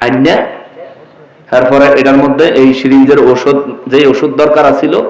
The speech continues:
সব ডাক্তার দোয়ানে খুঁজিয়া কোনো ডাক্তার দোয়ানো পায় না, গিয়া পাইছে পশু ডাক্তারের দোয়ানো। পশুর, পশুর যে ওষুধ বেচে না,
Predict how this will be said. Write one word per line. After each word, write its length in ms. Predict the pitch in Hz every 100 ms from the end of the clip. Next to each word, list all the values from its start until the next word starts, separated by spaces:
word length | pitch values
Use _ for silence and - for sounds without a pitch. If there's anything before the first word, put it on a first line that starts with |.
| - - - -
সব 380 | - 147 165 170
ডাক্তার 420 | 165 170 160 160
দোয়ানে 280 | 160 165 160
খুঁজিয়া 400 | - 151 156 170
কোনো 300 | - 175 190
ডাক্তার 460 | 185 180 170 170
দোয়ানো 300 | 165 165 160
পায় 200 | 156 143
না, 120 | 156
গিয়া 220 | 170 170 175
পাইছে 280 | 156 147 151
পশু 220 | 151 -
ডাক্তারের 420 | 160 156 - 139 120
দোয়ানো। 280 | 117 113 - - - - - - - 143 - - - - - - - - - - - - - - - - -
পশুর, 520 | 156 156 185 185 180 139
পশুর 380 | 165 202 208 180
যে 180 | 208 208
ওষুধ 260 | 190 180
বেচে 280 | 180 208 220
না, 220 | 226 180